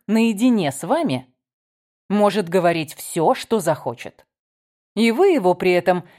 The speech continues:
не перебьете и не сделаете ни одного замечания.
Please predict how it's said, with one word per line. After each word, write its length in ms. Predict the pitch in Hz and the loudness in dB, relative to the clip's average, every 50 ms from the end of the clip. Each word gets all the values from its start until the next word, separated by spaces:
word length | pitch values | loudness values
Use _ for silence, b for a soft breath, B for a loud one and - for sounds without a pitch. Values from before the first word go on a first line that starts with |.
| b b b - | b b b -2
не 160 | 220 220 220 | 0 0 0
перебьете 1000 | 220 - 214 185 196 156 160 151 143 - 233 320 302 - - 156 123 - - _ _ _ _ _ _ _ _ _ _ _ _ _ _ | 0 -2 -4 -4 -4 -4 -6 -6 -4 0 0 0 0 -2 -4 -6 -6 -6 -8 _ _ _ _ _ _ _ _ _ _ _ _ _ _
и 120 | - 226 220 | -2 0 2
не 160 | 220 214 208 | 2 2 0
сделаете 640 | 156 160 160 202 208 202 202 208 202 202 - 214 208 | -2 -4 -2 0 0 2 2 0 -2 -4 -4 -2 0
ни 180 | 208 226 311 | 0 2 2
одного 760 | 359 330 220 208 226 214 208 165 139 143 143 156 170 - _ _ _ _ _ _ | 2 2 2 2 2 2 2 0 0 -2 -2 -2 -4 -6 _ _ _ _ _ _
замечания. 840 | 180 175 196 180 160 - - - 143 127 120 117 117 107 - _ | -6 -4 -2 -2 -2 -4 -6 -4 -4 -4 -4 -4 -8 -10 -12 _